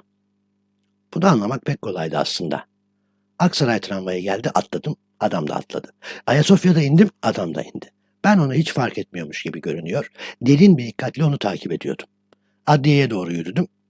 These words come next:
baktım arkamdan geliyor. Hiç şüphe yok artık, adam beni takip ediyor. Fakat niçin, nasıl bir sebeple? Kendisini bir tartmak için adliyeye gittim. Sağ taraf kapısından içeri girip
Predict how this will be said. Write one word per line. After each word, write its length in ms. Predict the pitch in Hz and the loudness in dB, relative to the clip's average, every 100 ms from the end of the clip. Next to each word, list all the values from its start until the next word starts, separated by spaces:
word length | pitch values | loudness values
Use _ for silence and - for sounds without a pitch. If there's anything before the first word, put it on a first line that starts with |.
| - | -10
baktım 300 | 90 - 151 | -10 -4 -4
arkamdan 440 | 131 135 123 110 | -2 -4 -6 -4
geliyor. 340 | 82 73 71 - _ _ _ _ - | -4 -2 -4 -6 _ _ _ _ 0
Hiç 180 | 190 - | 2 2
şüphe 180 | 147 | 4
yok 200 | 165 104 | 4 4
artık, 340 | 87 - - - | 0 -6 -6 -2
adam 280 | 110 135 160 | 0 0 0
beni 140 | 139 | -2
takip 400 | 113 87 - 87 | 0 -2 -2 -6
ediyor. 240 | 73 78 - | -6 -8 -6
Fakat 320 | 120 147 139 _ | -2 0 0 _
niçin, 520 | 117 160 190 - 101 90 | 6 8 6 4 -6 0
nasıl 260 | 151 190 | 4 6
bir 80 | 131 | 6
sebeple? 540 | - - 87 - 85 - _ _ _ _ _ _ _ _ _ _ _ _ _ _ _ _ - _ - | 4 0 -2 -6 -8 -10 _ _ _ _ _ _ _ _ _ _ _ _ _ _ _ _ -20 _ -4
Kendisini 440 | 143 170 156 185 | 2 4 4 4
bir 80 | 185 | 4
tartmak 400 | 143 127 151 - | 4 0 -2 -8
için 240 | - - - - | -8 -10 -10 -6
adliyeye 380 | 98 80 92 87 | -4 -4 -6 -6
gittim. 300 | 80 - - _ _ _ _ - | -10 -16 -20 _ _ _ _ -6
Sağ 260 | - 170 | 2 4
taraf 280 | 160 104 - | 4 -2 -4
kapısından 420 | 104 - - 95 | -8 -8 -10 -10
içeri 240 | - - 123 | -10 -10 -4
girip 280 | 151 160 | -4 -4